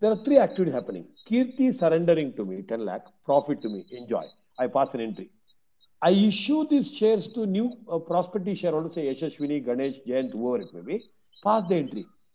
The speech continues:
In between, beech ka, you are converting this preference share certificate into equity share certificate. There is no entry. It is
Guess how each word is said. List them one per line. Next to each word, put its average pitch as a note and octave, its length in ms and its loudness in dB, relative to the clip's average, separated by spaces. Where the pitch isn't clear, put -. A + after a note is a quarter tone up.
In A#3 220 2
between, G#3+ 420 2
beech C4+ 340 0
ka, D3 240 -6
you G#3+ 120 2
are G#3 100 0
converting D#4+ 800 0
this C4 120 0
preference A3 540 0
share G#3+ 160 2
certificate F#3 800 -2
into G#3+ 220 -2
equity B3+ 480 0
share F#3 180 -2
certificate. C#3 580 -6
There C#3+ 120 -6
is D#3 80 -6
no G#3 100 -2
entry. A3+ 400 -6
It G3+ 120 -2
is G#3 120 0